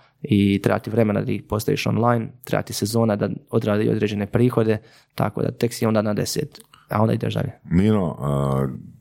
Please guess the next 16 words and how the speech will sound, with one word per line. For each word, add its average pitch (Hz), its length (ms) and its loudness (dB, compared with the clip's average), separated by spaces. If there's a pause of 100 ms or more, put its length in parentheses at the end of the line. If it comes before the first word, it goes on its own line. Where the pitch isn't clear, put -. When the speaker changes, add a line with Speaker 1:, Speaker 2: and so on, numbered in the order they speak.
(200)
Speaker 2:
ti 95 140 2
me 90 120 2
ispravi, 85 500 0
ali 62 320 -4
čini 85 260 2
mi 80 120 2
se 78 140 -2
da 73 120 0
je 69 120 2
franchise 85 540 -2
fee 90 320 0
za 76 300 0
Peru 92 340 0
bio, 90 320 2
bila 85 320 0
aviokarta. 82 760 -2